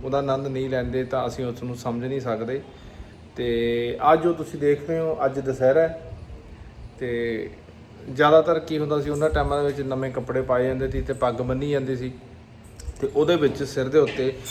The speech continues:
ਇਹ ਜੌਂ ਟੰਗੇ ਜਾਂਦੇ ਸੀ। ਅੱਜ ਫਿਰ ਉਸ ਤੋਂ ਬਾਅਦ ਹੌਲੀ ਹੌਲੀ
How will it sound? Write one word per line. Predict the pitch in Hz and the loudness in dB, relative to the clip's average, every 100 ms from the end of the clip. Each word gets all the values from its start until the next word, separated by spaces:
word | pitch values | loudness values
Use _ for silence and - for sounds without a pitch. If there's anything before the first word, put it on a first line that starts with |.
| - - - | -8 -8 -4
ਇਹ | 151 143 143 139 - | 0 4 4 4 -2
ਜੌਂ | 143 139 143 143 139 | -6 2 6 6 6
ਟੰਗੇ | 135 123 | 2 2
ਜਾਂਦੇ | 123 117 113 | 0 0 -2
ਸੀ। | 110 113 - - - - - 139 | -2 -8 -10 -14 -14 -8 0 0
ਅੱਜ | 139 160 170 170 165 165 - - - - - | 4 8 8 8 6 0 -14 -18 -18 -18 -12
ਫਿਰ | - 180 180 | 4 6 8
ਉਸ | 175 | 6
ਤੋਂ | - 175 | 4 6
ਬਾਅਦ | 151 151 156 | 8 8 6
ਹੌਲੀ | 135 143 165 | 4 6 6
ਹੌਲੀ | 151 147 156 156 156 | 4 4 2 0 -4